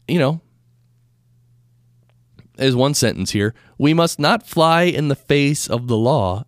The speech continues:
expecting it to do for us what it can only do through us." Right? Again, we,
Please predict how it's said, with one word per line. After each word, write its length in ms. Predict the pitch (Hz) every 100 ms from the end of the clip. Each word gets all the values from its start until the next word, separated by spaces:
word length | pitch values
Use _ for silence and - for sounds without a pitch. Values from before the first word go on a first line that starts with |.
| _
expecting 720 | 139 - - 160 180 165 156 151
it 180 | - -
to 80 | 135
do 280 | 131 131
for 520 | 117 - - 180 190 117
us 340 | 107 - - _
what 200 | - 120
it 160 | 127 -
can 240 | 127 120 -
only 440 | 120 143 156 147 135
do 360 | 120 123 120
through 480 | 107 - 139 143 139
us." 440 | - - - - _ _ _ _ _ _ _ _ _ _ _ _ _ _ _ _ _ _ _ _
Right? 260 | 107 113 -
Again, 380 | 120 127 113 92
we, 180 | 110